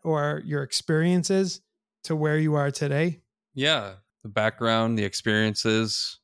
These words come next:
Speaker 2: all of it has shaped that. Um, I feel like, uh, you know, I was somebody who was always living my whole life, like, to live up to external values versus my own values. In fact, I never really took the time to understand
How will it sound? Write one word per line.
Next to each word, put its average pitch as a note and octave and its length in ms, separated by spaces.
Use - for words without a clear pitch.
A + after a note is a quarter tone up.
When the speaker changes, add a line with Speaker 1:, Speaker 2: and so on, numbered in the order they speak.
Speaker 2:
all G#2+ 160
of A#2 100
it F#2+ 120
has F#2+ 180
shaped G2 380
that. F#2+ 380
Um, G2 460
I G#2+ 60
feel F3+ 140
like, D#3 180
uh, F#2 80
you B2 180
know, G#2+ 300
I B2 140
was C3+ 200
somebody G#2+ 380
who A2 140
was G#2 180
always G#2+ 640
living A2+ 360
my G#2 120
whole G#2+ 280
life, G#2 320
like, G2+ 260
to A2 100
live G#2+ 180
up G#2 160
to - 140
external A2 480
values A#2 640
versus G2+ 460
my G2+ 200
own G#2+ 180
values. A2+ 460
In G2+ 120
fact, G#2+ 320
I G2+ 60
never G#2 220
really G#2 220
took - 240
the F#2+ 80
time A2 540
to - 120
understand G#2+ 800